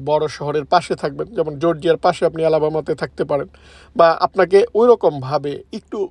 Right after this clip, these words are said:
দূরে থাকতে হয়। এখানে অনেকেই যেটা করে যে দেখা যায়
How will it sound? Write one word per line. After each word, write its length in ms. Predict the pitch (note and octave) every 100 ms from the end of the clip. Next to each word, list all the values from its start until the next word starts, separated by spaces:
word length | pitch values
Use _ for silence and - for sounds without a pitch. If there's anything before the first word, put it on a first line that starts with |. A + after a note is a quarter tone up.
| -
দূরে 420 | D#3 E3+ A3+ G#3
থাকতে 380 | F3+ E3 - -
হয়। 120 | B2 E3
এখানে 380 | D#3 G3+ G#3 -
অনেকেই 340 | E3+ F#3 G#3
যেটা 240 | F3+ F3
করে 280 | D3+ D3 D3+ - - - - -
যে 120 | E3
দেখা 260 | E3 E3
যায় 200 | D#3 D#3+